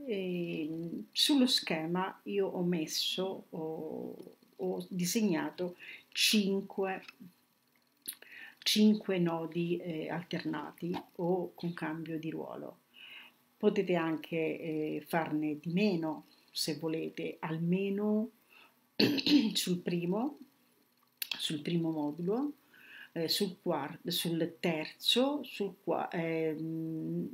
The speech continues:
sul secondo no, sul primo, sul terzo, sul quarto, poi sul quinto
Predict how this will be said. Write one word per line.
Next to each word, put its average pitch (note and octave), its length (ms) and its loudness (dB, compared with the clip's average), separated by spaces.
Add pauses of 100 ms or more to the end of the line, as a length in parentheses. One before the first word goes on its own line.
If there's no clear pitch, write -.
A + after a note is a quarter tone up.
(140)
sul - 520 -8
secondo A3+ 440 6
no, D#3 240 -2 (720)
sul E3 640 -2 (260)
primo, G3 760 2 (720)
sul - 380 -4
terzo, E3+ 500 0
sul A3 280 -2
quarto, F3 540 -2
poi E3 340 -2
sul F3 320 -2
quinto D#3+ 760 -8